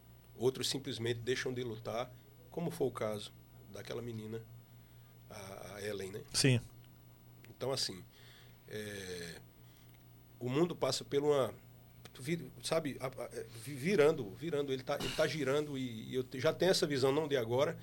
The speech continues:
Speaker 1: é, que estamos prestes a um, a uma mudança civilizatória.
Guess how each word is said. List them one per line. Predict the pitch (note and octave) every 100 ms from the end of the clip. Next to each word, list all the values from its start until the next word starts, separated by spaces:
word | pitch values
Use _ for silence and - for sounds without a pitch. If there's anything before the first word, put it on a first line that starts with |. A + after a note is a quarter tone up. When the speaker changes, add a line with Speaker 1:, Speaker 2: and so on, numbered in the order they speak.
| - - - - - - -
Speaker 1:
é, | A2+ - -
que | - D3+ E3 C3+
estamos | - F3 F3 -
prestes | C#3+ D#3+ - -
a | D3+
um, | D#3 C#3+ B2 -
a | B2
uma | C#3+
mudança | D3 B2+ D3 - -
civilizatória. | - F#3+ F3+ E3+ D3 - F#2 -